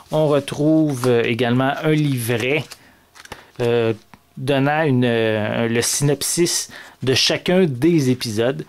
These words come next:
avec, euh, ca-, également quelques images, euh, des personnages. Donc, euh, ouais, un beau, un beau livret qui est vraiment intéressant, avec, euh, comme je vous disais, euh,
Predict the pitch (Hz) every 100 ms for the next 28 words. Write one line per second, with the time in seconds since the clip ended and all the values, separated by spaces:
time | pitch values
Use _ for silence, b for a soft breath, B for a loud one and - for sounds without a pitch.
0 | B B 107 113 - 110 104 123 113 117
1 | 113 110 113 110 117 - 113 131 117 107
2 | 120 120 117 113 104 101 98 104 101 -
3 | 107 101 117 139 113 B B B B B
4 | - 113 101 104 104 98 101 98 95 101
5 | - 127 101 110 131 131 127 196 175 127
6 | 165 226 147 117 139 143 117 120 143 165
7 | 135 117 - 131 156 B B B - 104
8 | 104 101 95 95 - - - - 117 107
9 | 107 101 117 110